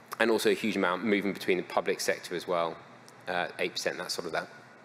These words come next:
I'm not entirely sure what the colour is, sort of lightish reddish colour, uh, uh, towards the top. Um, and we have to be very conscious about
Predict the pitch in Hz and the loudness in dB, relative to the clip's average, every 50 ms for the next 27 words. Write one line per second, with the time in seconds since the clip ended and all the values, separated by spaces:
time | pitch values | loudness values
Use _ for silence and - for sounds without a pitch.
0 | - - - - - - - - 107 - 92 - - - - 78 85 85 - 90 | -20 -20 -20 -20 -20 -20 -20 -14 -12 -10 -10 -10 -8 -6 -4 -4 -4 -2 -4 -4
1 | 73 80 - - - 85 82 90 87 78 - - 104 98 101 107 90 82 - - | -4 -4 -6 -6 -4 -4 -2 -2 -4 -4 -4 -2 -2 0 2 2 2 0 0 -4
2 | 92 - - - 90 90 85 - 73 - - - 85 85 85 82 80 - - - | -8 -8 -8 -4 -2 -2 -2 -2 -4 -6 -4 -2 0 0 0 0 -2 -4 -8 -14
3 | - - - - - - - 92 85 82 82 82 82 - - - 82 80 78 - | -12 -12 -14 -14 -10 -2 0 2 4 4 2 2 -2 -4 -6 -4 -4 -4 -4 -4
4 | - 73 73 - - - - 87 71 - - - - - - - - - - - | -6 -6 -6 -6 -8 -4 -2 -2 -2 -2 -6 -14 -16 -14 -14 -14 -16 -16 -16 -6
5 | - 113 113 117 117 117 117 113 117 110 110 - - - - - - - - 143 | -2 0 2 2 2 2 2 0 -2 -2 -6 -10 -14 -18 -18 -18 -8 0 2 4
6 | 156 165 185 175 - 196 175 185 165 - - 202 196 156 - - 120 - 98 - | 4 4 2 2 0 2 2 2 2 2 2 2 2 2 0 -2 -2 -2 0 2
7 | 95 90 87 80 - | 2 2 2 0 -2